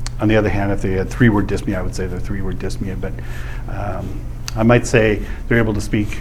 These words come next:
five, six words, but, uh, uh,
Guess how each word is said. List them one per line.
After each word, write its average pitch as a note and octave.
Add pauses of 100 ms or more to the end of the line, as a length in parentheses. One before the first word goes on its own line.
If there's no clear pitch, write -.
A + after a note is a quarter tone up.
(140)
five, G2+
six -
words, A#2
but, G#2 (400)
uh, G#2 (760)
uh, G#2